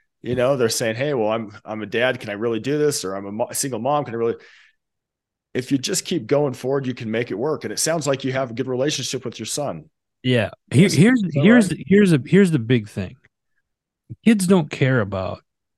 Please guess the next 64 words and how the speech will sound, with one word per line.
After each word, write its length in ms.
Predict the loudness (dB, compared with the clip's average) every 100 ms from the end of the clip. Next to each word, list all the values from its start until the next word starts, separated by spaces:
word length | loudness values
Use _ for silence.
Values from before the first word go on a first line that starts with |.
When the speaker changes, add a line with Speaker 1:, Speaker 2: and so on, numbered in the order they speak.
| _ _ _
Speaker 2:
you 140 | 2
know, 120 | 2 0
when 240 | -4 -6
they're 200 | -2 -2
growing 360 | 2 4 4 4
up, 180 | 2 -2
that, 240 | -10 -12 -16 _ _
that, 280 | -6 -6 -4
you 100 | -2
know, 140 | -2 0
they'll, 320 | 2 2 2
they'll 240 | 0 2
want 260 | 2 0 -2
stuff. 180 | -6 -4
"I 100 | 0
want 240 | 2 0
a 60 | -4
PlayStation. 560 | -6 -6 -6 -8 -8 -10
I 40 |
want 220 | -8 -6
this. 240 | -4 -4 -6
I 60 |
want 160 | -8 -8
that." 180 | -8 -8
Whatever, 220 | -10 -14 -18 -18 -18 -14
you 100 | -10
know, 120 | -10 -10
pick 180 | -12 -12
something, 340 | -12 -14 -16 -12
whatever. 380 | -12 -12 -18 _ _ _ _ _ _ _ _ _ _ _ _ _ _
But 120 | 0 4
when 140 | 4
it's 100 | 4
all 180 | 4 2
said 300 | 0 0 2
and 120 | 0
done, 220 | 0 -4
they 80 | -4
don't, 260 | -4 -6 -8
they 120 | -6
don't 140 | -6
care. 340 | -8 -10 -10 -14 -6
They 100 | -2
don't 100 | 0
care 160 | 0
about 180 | 2 2
any 80 | 0
of 140 | -4
that 80 | -10
stuff. 260 | -14 -14 -8
They 80 | -6
don't 140 | -4
care 180 | 0 0
if 80 | 0
you 100 | 0
live 140 | 0
in 140 | 0 -4
a 100 | -8
tent. 320 | -8 -8 -8 _ _ _ _ _ _ _ _
They 100 | 2
want 240 | 4 2 0
their 100 | -6
parents 540 | -6 -4 -2 -4 -10
there. 300 | -12 -14 -16